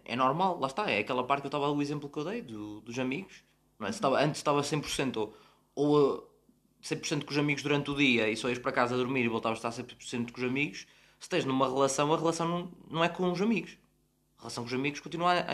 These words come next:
Speaker 1: a acontecer. E deve acontecer. Mas de qualquer da-, tens, tens uma nova relação com uma outra pessoa apenas, só. Portanto, é normal que tenhas aquele bocadinho só com os ami-, com os amigos e depois um bocadinho com,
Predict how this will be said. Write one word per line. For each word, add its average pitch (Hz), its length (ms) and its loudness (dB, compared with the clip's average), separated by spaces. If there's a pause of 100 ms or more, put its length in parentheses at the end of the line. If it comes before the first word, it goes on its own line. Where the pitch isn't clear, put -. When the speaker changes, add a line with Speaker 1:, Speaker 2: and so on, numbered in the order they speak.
(100)
Speaker 1:
a - 40 0
acontecer. 117 640 -4 (440)
E 117 100 -8
deve 147 260 2
acontecer. 101 600 -6 (500)
Mas 110 240 -4
de - 80 -6
qualquer 95 280 -8
da-, 117 200 -4
tens, 123 360 -4
tens 135 240 -6
uma 143 120 -2
nova 156 260 2
relação 170 360 -4
com 185 100 -6
uma 180 160 -2
outra 185 220 4
pessoa 214 360 -2
apenas, 175 440 -2
só. 165 320 -4 (140)
Portanto, - 200 -20
é - 20 -6
normal 110 280 0
que 120 60 -16
tenhas 139 200 -4
aquele 143 200 -6
bocadinho 151 340 -6
só 156 160 -10
com - 80 -20
os 170 80 -16
ami-, 190 300 -10
com - 120 -18
os 131 80 -8
amigos 180 300 -6
e - 20 -10
depois 185 180 -12
um 190 80 -4
bocadinho 190 320 -8
com, 202 220 -12